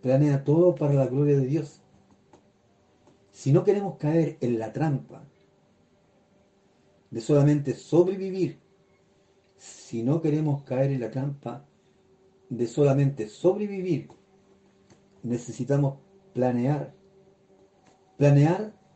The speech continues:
desde una perspectiva bíblica es simplemente buscar administrar nuestra energía, atención y habilidades para invertir nuestro tiempo de la mejor manera posible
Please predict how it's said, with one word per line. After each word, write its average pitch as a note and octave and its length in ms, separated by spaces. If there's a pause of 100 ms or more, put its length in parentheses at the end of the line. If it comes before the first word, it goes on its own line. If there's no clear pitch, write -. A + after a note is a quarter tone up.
(140)
desde C3+ 500
una D3+ 220
perspectiva C3+ 680
bíblica B2 520 (1000)
es C3+ 140
simplemente G3 520
buscar E3+ 640
administrar F3+ 720
nuestra D#3 340
energía, A#2+ 500 (680)
atención C#3 760 (760)
y A#2+ 140
habilidades C#3 560
para C3+ 420
invertir F#3 760
nuestro D#3+ 380
tiempo F3+ 540 (520)
de B2+ 160
la C3 100
mejor A3+ 500
manera F#3 440
posible C#3+ 520